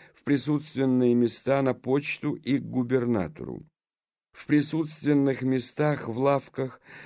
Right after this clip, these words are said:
на почте все говорили о войске, о неприятеле,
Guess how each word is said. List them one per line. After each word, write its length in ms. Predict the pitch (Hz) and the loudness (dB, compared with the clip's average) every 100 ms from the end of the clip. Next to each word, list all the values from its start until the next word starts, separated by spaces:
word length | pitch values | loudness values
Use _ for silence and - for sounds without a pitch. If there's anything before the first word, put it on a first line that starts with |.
| - | -6
на 200 | 131 135 | -2 -2
почте 720 | - 135 131 - - 139 131 - - _ | 0 -2 0 -4 -2 -2 -2 -6 -20 _
все 480 | - - 113 151 160 | -18 -4 2 2 2
говорили 640 | 143 131 127 135 143 139 | 0 0 2 2 2 0
о 200 | 135 101 | 0 -2
войске, 880 | 107 101 123 143 131 - 135 139 139 - - - | -2 -2 0 0 -2 -8 -4 -2 -2 -6 -20 -6
о 100 | 107 | -2
неприятеле, 1040 | 117 113 117 117 120 107 - 85 82 78 | -2 -2 0 2 4 2 -2 -4 -4 -6